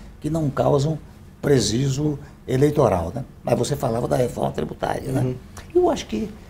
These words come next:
Speaker 1: é um, foi um bom momento. Olha, eu fui três vezes presidente da Câmara dos Deputados. Pelo menos em duas delas, eu tentei levar adiante a reforma tributária. Havia uma resistência brutal.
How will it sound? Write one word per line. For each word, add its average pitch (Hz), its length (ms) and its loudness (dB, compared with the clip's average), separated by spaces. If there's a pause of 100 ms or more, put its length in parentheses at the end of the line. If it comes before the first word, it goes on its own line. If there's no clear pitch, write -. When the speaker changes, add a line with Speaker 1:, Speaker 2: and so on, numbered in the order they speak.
(140)
Speaker 1:
é 156 240 -2
um, 185 180 0
foi 190 180 2
um 196 60 8
bom 180 120 10
momento. 151 340 4 (800)
Olha, 123 220 6
eu - 80 -2
fui - 160 -2
três 156 340 2
vezes 131 200 2
presidente 113 340 -2
da 98 100 0
Câmara 113 200 0
dos 107 80 -4
Deputados. - 500 -2 (240)
Pelo 143 160 -4
menos 165 180 2
em 139 60 4
duas 120 340 4
delas, 123 300 0 (380)
eu 123 100 -4
tentei 131 460 4
levar 113 260 4
adiante 113 540 -2 (240)
a 117 80 0
reforma 113 280 2
tributária. 98 440 -4
Havia 147 100 0
uma 151 120 2
resistência 107 680 -2 (400)
brutal. 131 440 4